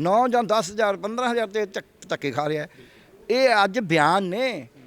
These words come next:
ਅਰਥਚਾਰੇ ਦੇ ਕਿ ਜਿਹੜੇ ਪੰਜਾਹ ਹਜ਼ਾਰ ਰੁਪਈਆ ਤੱਕ ਜਿਨ੍ਹਾਂ ਨੂੰ ਪੈਨਸ਼ਨ ਜਾਂ ਤਨਖਾਹ ਮਿਲਦੀ ਹੈ ਜਾਂ ਆਮਦਨ ਹੈ,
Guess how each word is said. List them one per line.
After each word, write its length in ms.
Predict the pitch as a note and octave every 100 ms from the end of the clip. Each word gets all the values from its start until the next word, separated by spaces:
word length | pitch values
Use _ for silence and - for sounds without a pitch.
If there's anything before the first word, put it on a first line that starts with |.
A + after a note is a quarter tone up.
| E3
ਅਰਥਚਾਰੇ 480 | E3 G3 G3 F#3+ G3+
ਦੇ 280 | F#3+ F3 G#2+ _ _ - -
ਕਿ 100 | G3
ਜਿਹੜੇ 300 | D#3 G3+ B3
ਪੰਜਾਹ 560 | A3 F#3 F#3+ A#3+ G#3+
ਹਜ਼ਾਰ 260 | F3+ E3+ F3+
ਰੁਪਈਆ 300 | D#3 F3+ F3+
ਤੱਕ 300 | E3 D3+ -
ਜਿਨ੍ਹਾਂ 300 | D3+ E3+ F#3
ਨੂੰ 80 | F#3
ਪੈਨਸ਼ਨ 320 | D#3+ D3 E3
ਜਾਂ 120 | D#3+
ਤਨਖਾਹ 380 | C3+ C3+ - F#3+
ਮਿਲਦੀ 280 | G3 C#3+ D#3
ਹੈ 60 |
ਜਾਂ 140 | D3+ D3+
ਆਮਦਨ 360 | C3 C3+ F3+
ਹੈ, 280 | F3+ C#3 C3